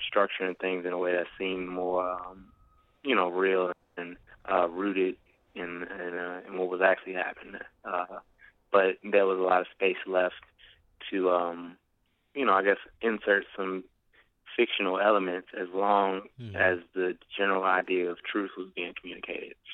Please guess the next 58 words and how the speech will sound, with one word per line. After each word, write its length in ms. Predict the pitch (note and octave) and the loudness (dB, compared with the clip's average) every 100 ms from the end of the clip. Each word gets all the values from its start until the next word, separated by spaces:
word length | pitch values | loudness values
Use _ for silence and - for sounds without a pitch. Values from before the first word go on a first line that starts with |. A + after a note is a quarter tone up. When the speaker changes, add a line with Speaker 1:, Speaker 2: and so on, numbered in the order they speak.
| - - - - | -10 -10 -12 0
Speaker 1:
Um, 460 | F2 F2 E2+ E2+ F2 _ _ _ _ _ _ - | 4 4 2 -6 -12 _ _ _ _ _ _ 4
so, 460 | G2+ F#2+ F#2 F#2 - | 6 6 4 -2 -8
you 120 | B2+ | -4
know, 140 | G#2+ F2+ | -2 0
today 180 | G2+ G2+ | 6 8
I 100 | G2 | 8
just 160 | F#2+ F2+ - | 6 -4 -8
got 120 | F#2 | -4
done 180 | F#2 F#2 | -2 2
watching, 380 | F2+ F2+ - F2+ | 2 2 -2 -6
um, 600 | F2+ F2 F2 F2+ F2+ F#2+ | -6 -6 -8 -10 -14 -18
you 60 | F#2 | -12
know, 260 | F2+ F2+ F2+ _ _ _ - - _ _ | -10 -10 -14 _ _ _ -20 -20 _ _
probably, 280 | - G#2+ G#2+ | 4 6 6
like, 340 | F2+ F2+ F2 - - _ _ _ _ - | 4 2 0 -6 -20 _ _ _ _ -8
you 160 | F#2 F2+ | -4 -4
know, 80 | F2 | -2
I, 220 | F#2 - - | -2 -4 -6
even 360 | G2+ G2 F#2+ | -4 0 2
without 280 | F#2 G2 F#2+ | 4 6 8
having 220 | G2 F2+ F2 | 6 4 -2
seen 140 | B2 A#2+ | 0 0
them 140 | G2 | 2
all, 120 | F#2+ F2+ | 4 4
I 280 | F2 G2 | 4 4
would 100 | G2+ | 4
have 180 | F#2 F2+ | 4 2
to 60 | - - | 0 -4
say 80 | F2+ | -4
it's 120 | - | -2
probably, 240 | F#2+ F#2+ | 2 2
like, 200 | F2+ F2+ | 2 -2
one 160 | F#2+ F#2+ | -4 -4
of 40 | |
the, 60 | F#2 | -2
not 220 | F#2 G#2 | 0 0
even 160 | G2+ F#2+ | 0 -2
just 200 | F#2 - | -6 -4
one 140 | F#2+ | -4
of 60 | F2+ | -2
the 40 | |
best 260 | F2 F#2 - | 0 0 2
documentaries, 500 | F#2 F2+ F#2 G2 F2 | 2 0 -4 -4 -6
but 80 | F2 | -6
one 220 | F2 F2+ | -6 -6
of 60 | E2+ | -8
the 60 | |
best 240 | E2+ F2+ - - | -6 -6 -6 -4
films 260 | G#2+ F#2+ F2+ | -4 -2 -4
ever 140 | E2+ | -4
made, 300 | F2+ F2 F#2 | -6 -6 -6
a 260 | - _ - | -14 _ -10
film 160 | F2+ | -6
called 240 | - F2+ F2 | -2 -2 0
The 80 | |
Act 220 | F#2 F2 - | -2 -2 -4
of 100 | - | -4
Killing. 300 | G#2+ F2+ | -2 -4